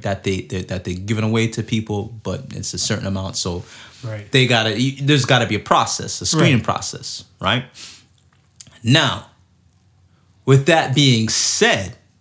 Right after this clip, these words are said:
Speaker 1: you have some people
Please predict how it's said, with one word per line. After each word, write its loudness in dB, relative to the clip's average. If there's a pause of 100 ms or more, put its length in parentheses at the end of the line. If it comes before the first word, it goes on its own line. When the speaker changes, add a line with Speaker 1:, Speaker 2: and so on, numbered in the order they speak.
(1900)
Speaker 1:
you 6
have 4 (920)
some 2
people 4